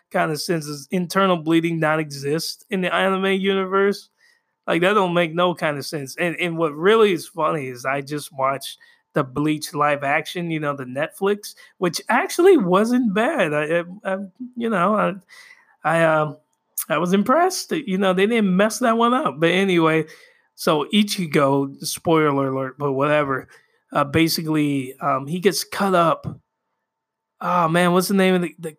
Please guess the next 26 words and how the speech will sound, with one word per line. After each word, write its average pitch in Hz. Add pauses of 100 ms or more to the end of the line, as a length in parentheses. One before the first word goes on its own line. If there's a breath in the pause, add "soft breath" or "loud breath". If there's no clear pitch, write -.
(260)
captain? 190
Uh, 156
uh, 156
oh, 123
Renji's 156 (280)
captain. 143
I 165
can't 147
think 135
of 127
his 123
name. 135
Dang 185
it, 175
Byakuya. 175 (300 soft breath)
Anyway, 156 (340)
what's 226
his 233
name, 220
Byakuya? 196 (140)
It, 190
it, 180
yeah. 156 (500 soft breath)
And 175
he 269
cuts 247